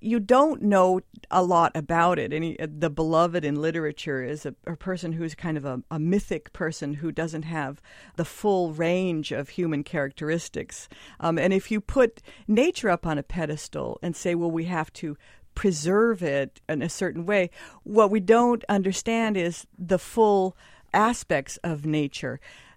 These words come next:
A lot of the advertising that I see has these elements of, of nature on the pedestal or, or as the beloved, because th-, there's a lot of social communication in advertisement. It teaches us how we should think and feel about nature a lot. And, um,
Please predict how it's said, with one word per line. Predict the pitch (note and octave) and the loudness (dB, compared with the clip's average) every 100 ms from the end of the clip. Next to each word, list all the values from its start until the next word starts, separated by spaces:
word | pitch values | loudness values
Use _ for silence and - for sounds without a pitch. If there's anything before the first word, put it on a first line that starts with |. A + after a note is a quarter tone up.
| _ | _
A | G3+ | 2
lot | F#3+ G#3+ C4 | 4 6 6
of | |
the | A3+ | 6
advertising | G3 F#3+ G3 F3+ E3 E3 | 4 2 -2 -2 -2 -4
that | D3+ D3 | -2 -2
I | D3+ | -2
see | D3+ D3+ C3+ - | -4 -8 -8 -8
has | D#3 F3+ F3 E3+ | -4 0 0 0
these | D#3+ D3+ | -6 -4
elements | E3+ E3 D#3+ C3 - | -2 0 -2 -4 -6
of, | C#3 B2+ - | -8 -8 -10
of | D3+ C3+ | -8 -4
nature | D#3 E3 - D#3 | -2 -2 -2 -6
on | B2+ | -6
the | |
pedestal | - F3+ E3 D3+ - B2+ | -6 -6 -4 -6 -8 -6
or, | C3 - | -6 -6
or | C#3+ | -4
as | C#3 C#3+ | -2 -4
the | C#3+ | -8
beloved, | C3+ C#3 D3 C3+ B2 | -8 -4 -4 -6 -8
because | D#3+ - F#3 D#3+ D3+ - - - - G3+ | -8 -6 -2 -2 -4 -12 -20 -20 -16 -10
th-, | G3 - | -6 0
there's | G#3+ G#3+ | 2 2
a | |
lot | A3 C#4 | 2 0
of | D#4+ | -2
social | - - F#3+ - D#3+ | -4 2 2 0 -6
communication | - D#3 C3+ - C3+ - C3 | -4 -2 -4 -6 -8 -6 -6
in | B2 | -6
advertisement. | B2+ B2+ C3 C3+ B2 D#3+ | -6 -8 -10 -10 -8 -6
It | F3 - | -6 -8
teaches | - C#4 A#3+ G#3 | -10 -8 -6 -4
us | F#3 - | -6 -8
how | - G3 | -4 -2
we | G3+ F3+ | 0 -4
should | F3 - D#3+ | -6 -8 -8
think | - - G3+ F#3+ - | -6 -4 -4 -4 -8
and | D#3+ | -10
feel | - C#4 D4 | -8 -6 -4
about | D#3 D3 A#2+ | -4 -4 -4
nature | C#3 C3 - B2 - | -6 -8 -10 -12 -8
a | D#3+ | -6
lot. | D3 D3+ A#3 C#3 A2+ - | -4 -2 -2 -2 -4 -6
And, | E3+ E3 E3 - | -4 -4 -4 -6
um, | D#3+ D#3 D3+ | -4 -2 -4